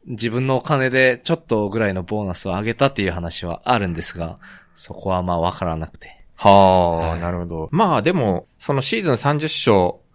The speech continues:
Speaker 2: お金のためにチャンミョンブは投げたのかっていうと、必ずしもそうではないっていうことが、まあ、映画の中ではね。
Speaker 1: そうですね。
Speaker 2: あの、そこは、えー、大事なとこだなと思っていて、
Speaker 1: うん。
Speaker 2: で、えっと、今、この朗読の中で出てきたイ・ヨングという選手は、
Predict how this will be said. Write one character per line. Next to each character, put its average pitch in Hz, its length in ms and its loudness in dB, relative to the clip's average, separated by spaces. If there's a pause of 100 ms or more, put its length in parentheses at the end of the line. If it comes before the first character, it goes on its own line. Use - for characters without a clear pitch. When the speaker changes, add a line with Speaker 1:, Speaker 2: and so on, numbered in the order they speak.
Speaker 2:
お 113 80 -2
金 196 220 2
の 208 80 -4
た 202 140 2
め 202 140 2
に 117 380 0
チ - 100 0
ャ 147 40 2
ン 151 60 0
ミ 151 80 0
ョ 147 40 0
ン 135 60 0
ブ 113 80 2
は 98 60 6
投 117 100 4
げ 127 100 2
た 107 120 2
の 92 140 0
か 98 160 4
っ 95 140 -2 (120)
て 101 80 -4
い 92 60 0
う 90 40 -2
と、 95 100 -8
必 143 140 -2 (160)
ず 196 80 -8
し - 60 -6
も 131 80 -2
そ 156 180 0
う - 20 4
で 127 80 2
は 101 120 6
な 110 140 4
い 98 60 4
っ 95 60 -4
て - 220 -4
い 92 120 2
う 92 200 -2
こ 95 100 -6
と 101 140 -2
が、 90 100 2
ま 87 180 -2
あ、 82 60 -4
映 90 80 -2
画 90 120 -2
の 87 100 -2
中 85 220 -4
で 78 80 -8
は 71 120 -8
ね。 82 220 -6
Speaker 1:
そ 98 160 -8
う 85 40 -8
で 78 80 -12
す - 120 -12
ね。 98 80 -2
Speaker 2:
あ 98 80 4
の、 95 300 -2
そ 135 140 -8
こ 160 120 -4
は、 156 340 4 (220)
え 127 200 0
ー、 120 40 -4
大 123 160 6
事 131 80 -2
な 120 100 2
と 120 100 -2
こ 110 120 2
だ 90 120 2
な 85 160 -2
と 90 140 -2
思 87 180 -4
っ 85 40 -10
て - 180 -6
い 85 160 -8
て、 80 320 -2
Speaker 1:
う - 60 -18
ん。 - 40 -20
Speaker 2:
で、 113 180 -2 (380)
え 131 80 -4
っ 113 40 -6
と、 139 100 -4
今、 139 380 0
こ 117 80 -10
の 107 140 -4
朗 120 160 0
読 131 200 -4
の 127 100 0
中 123 220 2
で 90 80 0
出 92 120 2
て 92 140 0
き - 100 -12
た 80 260 2
イ・ 120 120 2
ヨ 170 120 8
ン 170 100 4
グ 104 120 -2
と 95 160 -4
い 95 60 0
う 98 120 -2
選 107 240 -2
手 95 160 -6
は、 85 320 -2